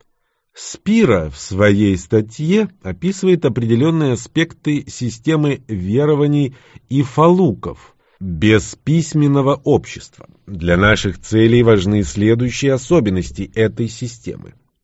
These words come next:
Первое. У ифалуков существует твердая вера в то, что все люди добры,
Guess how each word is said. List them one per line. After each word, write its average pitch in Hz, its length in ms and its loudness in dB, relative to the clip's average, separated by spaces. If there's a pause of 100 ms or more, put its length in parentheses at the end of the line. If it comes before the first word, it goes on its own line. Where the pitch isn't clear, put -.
(180)
Первое. 117 440 0 (560)
У 110 380 -2 (300)
ифалуков 120 1040 0
существует 110 720 0
твердая 135 540 4
вера 101 400 2
в - 100 -10
то, 190 220 0
что 113 220 -6
все 185 260 -2
люди 156 240 2
добры, 87 560 0